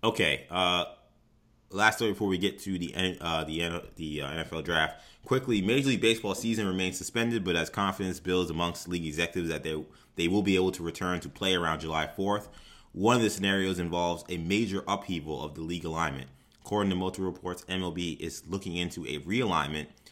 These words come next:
that will allow them to potentially play a hundred plus games, even with, uh, some of those games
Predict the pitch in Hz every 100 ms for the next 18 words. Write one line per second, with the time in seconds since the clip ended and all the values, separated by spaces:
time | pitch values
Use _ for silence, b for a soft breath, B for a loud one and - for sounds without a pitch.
0 | b b 82 85 85 110 120 104 92 -
1 | 117 120 101 - 92 85 85 80 85 71
2 | 90 90 82 - _ _ _ - 131 139
3 | 117 98 92 - - 87 87 - 101 92
4 | 82 87 82 80 -